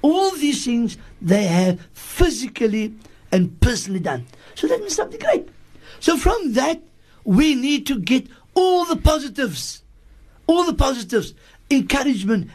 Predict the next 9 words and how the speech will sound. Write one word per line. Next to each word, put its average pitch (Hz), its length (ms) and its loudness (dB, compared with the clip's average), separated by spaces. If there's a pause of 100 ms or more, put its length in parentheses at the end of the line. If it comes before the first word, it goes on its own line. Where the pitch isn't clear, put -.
(120)
and 190 160 4
motivation 226 800 0 (160)
from 180 500 0
the 190 80 -2
Hujjaj. 175 480 0 (320)
So, - 180 -2
Haji 370 240 -4
Jamil, 262 460 2 (1300)
um, 208 600 0